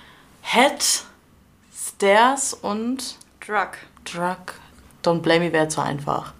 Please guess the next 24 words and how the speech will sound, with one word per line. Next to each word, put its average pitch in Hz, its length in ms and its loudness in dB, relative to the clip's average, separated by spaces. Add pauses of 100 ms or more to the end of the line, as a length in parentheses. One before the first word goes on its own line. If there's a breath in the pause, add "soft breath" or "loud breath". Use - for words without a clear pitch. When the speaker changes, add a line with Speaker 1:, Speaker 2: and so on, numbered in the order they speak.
(140)
Speaker 2:
Ja. 214 180 -6 (680)
Speaker 1:
Mm. 202 340 -2
Speaker 2:
Wäre 190 100 -2
zu 185 120 -6
einfach. - 360 -14 (260)
Speaker 1:
Drug? 262 520 -2 (960 loud breath)
Folklore. 175 580 2 (100)
Speaker 2:
Ja. 208 180 0 (420)
Speaker 1:
Folklore. - 560 0 (1000 soft breath)
Head, - 420 -6 (240)
Stairs, 196 840 -4
Drug? 175 400 -2 (960)
Speaker 2:
Ja. 208 140 -10 (1300)
Speaker 1:
Oh 185 240 -8
ja, 185 300 -2
Drug. 180 360 -4 (160)
Wo 208 60 -16
kommt 202 280 -10
das 208 120 -12
nochmal 220 240 -10
vor? - 480 -6
Speaker 2:
Mhm. 233 120 -4 (1120 soft breath)
Speaker 1:
Illicit 202 320 2
Affairs. 175 560 2